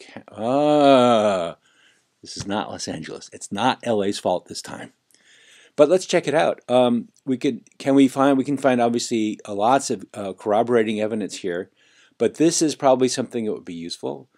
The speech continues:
because these are all up here are YouTube videos, and those might be interesting, but unless you wanna check out the metadata for that, but let's go look at this.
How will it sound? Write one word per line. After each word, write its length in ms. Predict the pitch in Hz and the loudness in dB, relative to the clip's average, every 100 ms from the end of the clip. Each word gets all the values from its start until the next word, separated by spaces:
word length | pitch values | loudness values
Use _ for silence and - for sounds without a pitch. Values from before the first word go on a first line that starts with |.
| _ | _
because 340 | - 104 95 - | -10 -6 -6 -2
these 280 | 160 196 | -2 0
are 80 | 147 | 2
all 140 | 127 113 | 4 4
up 100 | - | 0
here 340 | - 110 92 | -2 0 -2
are 80 | 87 | -4
YouTube 440 | 85 110 - 131 | -6 -8 -6 -6
videos, 380 | 131 135 143 139 - | -4 -2 -4 -6 -12
and 140 | 98 | -8
those 200 | 107 107 | -6 -6
might 260 | 110 127 - | -6 -6 -6
be 120 | 110 | -8
interesting, 440 | 107 123 - 139 | -8 -10 -10 -10
but 240 | 135 92 - | -6 -8 -8
unless 320 | 101 101 117 | -10 -10 -8
you 200 | 131 117 - _ - | -8 -10 -14 _ -20
wanna 360 | 90 98 101 | -16 -10 -10
check 300 | 92 - 110 | -8 -8 -6
out 140 | 110 - | -6 -8
the 80 | |
metadata 460 | 95 101 101 90 87 | -8 -6 -4 -6 -6
for 100 | 95 | -10
that, 280 | 117 113 - | -12 -12 -14
but 160 | 73 - _ _ _ _ - | -20 -20 _ _ _ _ -10
let's 140 | 156 | -6
go 140 | 165 143 | 0 0
look 220 | 117 113 | 0 -6
at 140 | - | -10
this. 280 | - 65 - | -14 -16 -18